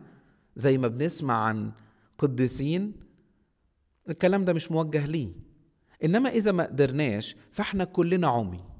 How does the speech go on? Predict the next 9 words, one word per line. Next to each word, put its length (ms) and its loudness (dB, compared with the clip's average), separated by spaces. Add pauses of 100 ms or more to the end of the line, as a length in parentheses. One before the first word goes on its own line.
(240)
ليه؟ 520 4 (1000)
لأن 200 4
إحنا 220 0
مخلوقين 1080 0
من 140 0
البداية 1120 2 (100)
علشان 680 0
نعاين 680 0
الله، 540 -2